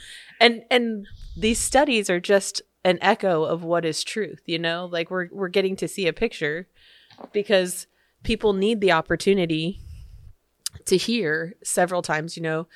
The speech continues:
is this, could this be something? And the more that they have the opportunity to come up against these things and to, to see something, you know, it's,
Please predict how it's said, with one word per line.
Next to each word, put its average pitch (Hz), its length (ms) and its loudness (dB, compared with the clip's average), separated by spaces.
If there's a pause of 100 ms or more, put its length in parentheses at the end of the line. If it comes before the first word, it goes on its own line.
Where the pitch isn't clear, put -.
(320)
is 202 280 6
this, 185 640 -2
could 220 240 6
this 208 240 6
be 190 180 -4
something? 156 600 -6 (600)
And 196 140 4
the 202 80 4
more 208 600 4
that 185 180 -4
they 185 100 0
have 196 300 -2
the 170 120 -2
opportunity 165 760 -2
to - 240 -4
come 190 420 -2
up 180 300 2
against 202 420 2
these 170 220 -2
things 156 400 -6
and 170 300 -6
to, 165 480 -4 (500)
to 196 140 2
see 226 520 0
something, 160 640 0
you 185 180 -2
know, 165 360 2
it's, - 420 -4